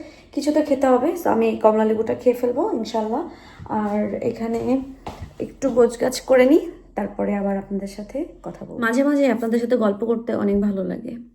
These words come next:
কারণ আপনাদের সাথে তো আমি সরাসরিভাবে, আহ, মানে সামনাসামনি বসে কথা বলতে পারি না। তো মাঝে মাঝে ভিডিও লাস্টে আপনাদের সাথে একটু গল্প করি।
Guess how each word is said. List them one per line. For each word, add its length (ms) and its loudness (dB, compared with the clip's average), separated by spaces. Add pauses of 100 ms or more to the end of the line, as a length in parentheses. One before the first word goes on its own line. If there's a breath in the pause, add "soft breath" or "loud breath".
(100)
কারণ 180 0
আপনাদের 280 -2
সাথে 200 -2
তো 100 -6
আমি 100 0
সরাসরিভাবে, 840 0 (440 loud breath)
আহ, 100 -4
মানে 240 2
সামনাসামনি 520 0
বসে 260 -2
কথা 220 -4
বলতে 240 -2
পারি 240 -2
না। 240 -4
তো 80 -4
মাঝে 220 0
মাঝে 240 0
ভিডিও 320 0
লাস্টে 360 -2
আপনাদের 260 -6
সাথে 240 -8
একটু 140 -2
গল্প 320 0
করি। 320 -4